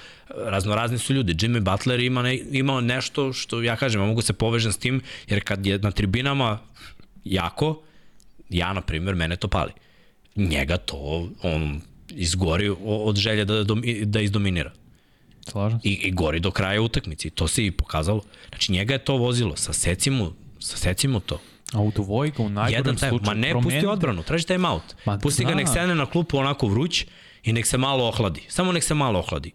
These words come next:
Speaker 1: A tvoje igrače smiri. Da ne slušaju buku i onda se dogovorite defanzivno kako ćete da rešite problem zvani Jimmy Butler.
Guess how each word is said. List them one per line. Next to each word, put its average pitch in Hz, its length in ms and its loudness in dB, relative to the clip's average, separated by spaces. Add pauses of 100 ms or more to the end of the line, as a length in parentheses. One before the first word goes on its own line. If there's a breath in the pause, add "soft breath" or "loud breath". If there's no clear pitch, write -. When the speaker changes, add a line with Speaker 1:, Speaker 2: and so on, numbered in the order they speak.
(120)
Speaker 1:
A 104 120 2
tvoje 156 340 2
igrače 127 380 0
smiri. 104 500 0 (720 loud breath)
Da 104 220 0
ne 113 160 2
slušaju 131 460 0
buku 107 560 0 (420 loud breath)
i 95 120 2
onda 120 200 2
se 117 120 0
dogovorite 104 640 2
defanzivno 104 560 0
kako 127 300 -2
ćete 104 260 -2
da 92 120 2
rešite 110 420 0
problem 110 400 2
zvani 101 300 2
Jimmy 107 260 2
Butler. 107 300 -2